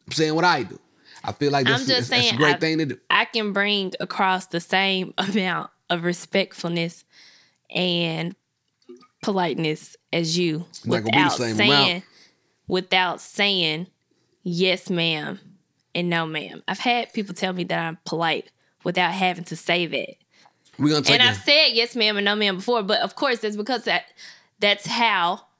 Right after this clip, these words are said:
Speaker 2: I was raised. You know, like, say "yes, ma'am," say "no." You know, like, that's just how I was raised. You know, that's, that comes, that was passed down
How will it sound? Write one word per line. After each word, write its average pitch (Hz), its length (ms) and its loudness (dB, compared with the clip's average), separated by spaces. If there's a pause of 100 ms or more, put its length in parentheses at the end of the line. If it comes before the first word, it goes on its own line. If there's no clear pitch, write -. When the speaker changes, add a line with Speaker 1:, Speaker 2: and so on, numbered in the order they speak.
Speaker 2:
I 170 80 2
was 175 200 -4
raised. 147 600 -2
You 190 160 -2
know, 165 320 0
like, 156 300 -6 (480)
say - 220 -2
"yes, 175 280 0
ma'am," 190 360 -2
say 156 240 -2
"no." 165 120 -6 (220)
You 240 120 -2
know, 214 320 2
like, 175 260 0
that's 208 200 -2
just 220 160 -2
how 208 200 2
I - 20 0
was 180 180 -8
raised. 180 400 0
You 190 80 -2
know, 170 160 0
that's, 196 320 -6 (380)
that 185 200 0
comes, 208 640 -4 (520)
that 190 100 2
was 196 140 -8
passed 226 460 2
down 196 480 2